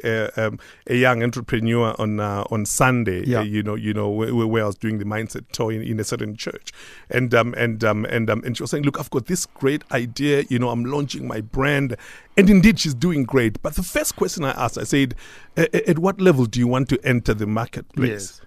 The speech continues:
Speaker 1: Because you don't get a second chance to make a first impression. Your standard needs to, needs to set a tone. Your standard needs to,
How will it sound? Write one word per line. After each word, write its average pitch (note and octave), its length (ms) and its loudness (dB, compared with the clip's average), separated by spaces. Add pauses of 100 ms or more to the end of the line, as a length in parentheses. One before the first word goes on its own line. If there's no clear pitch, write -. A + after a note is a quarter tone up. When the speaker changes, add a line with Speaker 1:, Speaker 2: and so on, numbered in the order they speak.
Speaker 1:
Because A#2+ 320 2
you A#2+ 80 2
don't D3+ 320 0
get C#3 160 0
a C3 40 -2
second A2+ 460 -4
chance A#2 240 -2
to - 100 -6
make A2 200 -4
a G#2 40 -8
first - 300 -8
impression. A2 480 -6 (760)
Your C3+ 240 4
standard D3+ 640 2
needs A#2+ 300 0
to, A2+ 320 2 (240)
needs C#3+ 180 4
to - 100 -4
set - 280 0
a D3 40 -2
tone. A#2+ 380 -2
Your A#2+ 140 0
standard E3 580 -2
needs B2 380 -2
to, A#2 240 0